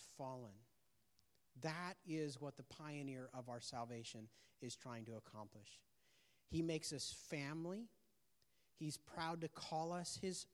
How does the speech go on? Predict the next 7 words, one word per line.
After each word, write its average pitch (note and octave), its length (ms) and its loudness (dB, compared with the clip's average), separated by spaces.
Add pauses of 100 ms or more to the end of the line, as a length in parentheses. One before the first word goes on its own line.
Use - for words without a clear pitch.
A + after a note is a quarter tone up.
(160)
family E3 540 0 (920)
before D#3+ 340 8
the D#3 80 6
work D#3 260 6
is D3 160 2
even C3+ 360 2
done. C#3+ 400 2